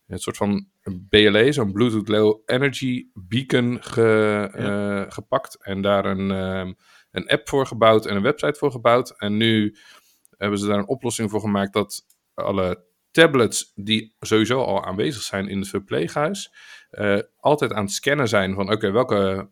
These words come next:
Speaker 1: B L E is er bij ons, eh, eh, beacon is er bij ons, bij mij in de buurt. Eh, en als je dan de website opvraagt van, oké, ik zoek de B L E beacon die bij de, die op de,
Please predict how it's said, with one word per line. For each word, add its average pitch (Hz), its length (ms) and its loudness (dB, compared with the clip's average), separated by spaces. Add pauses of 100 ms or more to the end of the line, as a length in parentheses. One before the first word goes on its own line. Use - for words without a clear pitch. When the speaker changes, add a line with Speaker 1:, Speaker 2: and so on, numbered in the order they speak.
(140)
Speaker 1:
B 104 60 0
L 98 200 4
E 131 360 0
is 151 200 -6
er 143 80 -2
bij 143 100 -2
ons, 147 340 -4
eh, 143 420 0
eh, 131 420 -10
beacon 135 280 -6
is 127 160 -8
er 120 60 -12
bij 131 100 -2
ons, 131 220 -4
bij 123 200 -6
mij 139 140 4
in 131 80 2
de 120 60 2
buurt. 160 400 -2 (600)
Eh, 107 360 -2
en 120 100 2
als 120 140 4
je 120 80 2
dan 107 220 2
de 104 60 2
website 117 380 2
opvraagt 107 340 -2
van, - 140 -10
oké, 98 140 4
ik 104 200 -4
zoek 113 220 -8
de 98 80 -4
B 92 60 -2
L 101 200 4
E 101 160 4
beacon 95 540 -2 (380)
die 95 260 -4
bij 92 180 0
de, 90 520 -4
die 101 160 -6
op - 180 -6
de, 90 420 -4